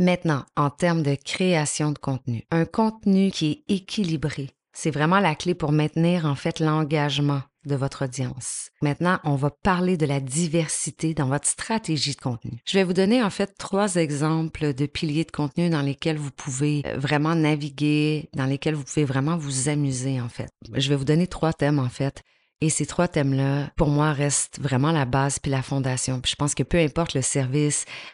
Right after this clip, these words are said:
euh, peu importe le produit même que vous offrez, que vous mettez de l'avant dans votre marque, mais ces trois piliers-là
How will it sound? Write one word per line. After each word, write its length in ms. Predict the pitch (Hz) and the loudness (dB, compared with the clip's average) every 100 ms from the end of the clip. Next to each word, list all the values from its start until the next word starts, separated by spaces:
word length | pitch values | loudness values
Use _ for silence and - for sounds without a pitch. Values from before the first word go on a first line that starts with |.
| _ 139 | _ -4
euh, 140 | 139 | -4
peu 180 | - 156 | 0 2
importe 380 | 143 - 160 139 | 2 0 -2 -2
le 40 | |
produit 520 | - - 143 131 156 | -4 0 0 0 0
même 260 | 156 139 139 | 2 2 0
que 100 | 143 | -2
vous 360 | 127 131 123 | -4 -4 -2
offrez, 320 | 143 139 - 160 | -2 -2 -4 -2
que 100 | 139 | -2
vous 180 | 123 | 0
mettez 300 | 139 139 - | 2 2 0
de 60 | 165 | 0
l'avant 360 | 143 127 131 143 | 0 0 0 -2
dans 140 | 131 | -2
votre 300 | 123 - 127 | -4 -4 -2
marque, 480 | 127 127 147 - - | -4 -6 -14 -16 -6
mais 60 | 143 | -2
ces 160 | 151 | -2
trois 220 | 143 202 | 0 0
piliers-là 580 | 196 160 135 139 147 151 | 0 0 0 2 4 2